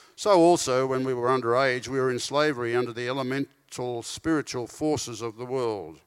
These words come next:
But when the set time had fully come, God sent his Son, born of a woman, born under the law, to redeem those under the law, that we might receive adoption to sonship.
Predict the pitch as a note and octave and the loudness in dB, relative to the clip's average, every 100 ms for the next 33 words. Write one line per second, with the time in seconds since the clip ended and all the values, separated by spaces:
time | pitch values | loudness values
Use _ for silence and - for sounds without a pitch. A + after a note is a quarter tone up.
0 | _ _ _ - - - _ - G#2 B2+ | _ _ _ -20 -20 -20 _ -14 -10 -6
1 | B2 G#2 - B2 - A2 C3 C3 G#2+ G#2+ | -6 -6 -6 -6 -8 -4 0 0 -2 -6
2 | - A#2 A2+ - C3+ A2 A2 - _ - | -10 -10 -8 -4 -2 -2 -4 -12 _ -20
3 | _ _ C3 D3 B2 - B2+ A#2+ G#2 - | _ _ -2 -2 -2 -4 -4 -6 -8 -2
4 | D3+ A#2+ G#2+ G#2+ G#2+ - - C3 F3 F3+ | 0 0 -2 -6 -14 -20 -6 6 8 8
5 | D#3 D3+ C#3 A#2+ A#2 A2+ - _ _ - | 6 2 2 0 -2 -8 -16 _ _ 4
6 | E3 E3 D#3 F3+ E3 D3+ C3 A#2+ A2+ A2+ | 6 8 6 2 0 0 2 0 -2 -6
7 | _ _ - A#2 A#2 B2 C#3 B2 B2+ C3+ | _ _ -8 -6 -4 -2 -2 0 2 2
8 | A#2+ A2+ - C#3+ D#3 B2 A2 A2+ A2+ A2+ | 2 -2 -4 0 0 0 -2 0 0 -2
9 | G2+ _ _ - A#2 A2+ A#2+ A2+ A#2 A2 | -4 _ _ -10 -8 -6 -4 -2 -4 -4
10 | A2 - C3 A#2 G#2 A#2+ B2 B2+ A2+ G#2+ | -8 -6 -4 -6 -8 -6 -2 -2 -4 -8
11 | G2+ F2+ G#2+ - A2 G#2 - F2 | -8 -10 -10 -6 -6 -6 -8 -14